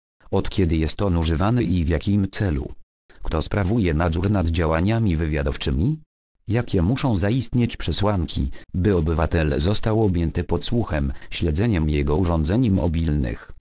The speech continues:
Czytamy w piśmie Falej. Zdaję sobie sprawę, że prokurator generalny,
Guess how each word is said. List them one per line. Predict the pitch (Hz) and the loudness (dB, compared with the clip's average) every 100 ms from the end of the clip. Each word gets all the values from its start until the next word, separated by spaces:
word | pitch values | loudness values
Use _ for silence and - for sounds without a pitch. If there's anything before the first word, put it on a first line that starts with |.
| - | -2
Czytamy | 101 107 113 107 | 0 2 2 2
w | 104 | 0
piśmie | 95 - 82 78 | -2 0 0 0
Falej. | 87 71 64 60 - - _ _ _ | 0 0 -2 -4 -8 -18 _ _ _
Zdaję | 87 90 78 82 98 | -4 0 0 0 0
sobie | 107 85 76 | 0 0 -2
sprawę, | - 123 92 78 73 - - | -2 -2 0 -2 -4 -8 -6
że | 85 87 | 0 0
prokurator | 78 85 98 98 - 87 90 | 0 -2 0 -2 0 0 0
generalny, | 87 82 78 80 76 62 | 2 2 2 0 0 -2